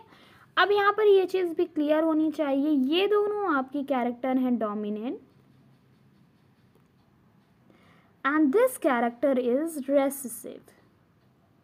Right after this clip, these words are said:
ठीक है, ये character है recessive।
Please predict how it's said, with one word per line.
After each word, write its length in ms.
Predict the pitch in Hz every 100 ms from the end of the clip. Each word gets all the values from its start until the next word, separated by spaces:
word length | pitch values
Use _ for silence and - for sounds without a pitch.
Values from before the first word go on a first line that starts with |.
| _ _ _ _ _ _ _ _ _ _ _ _ _ - _ _ _ _ _ _ _ -
ठीक 100 | -
है, 60 | 587 - _ _ _ -
ये 140 | 320 349
character 540 | 285 226 214 247 247
है 180 | 269 440 - _ _ -
recessive। 580 | 247 262 254 226 - -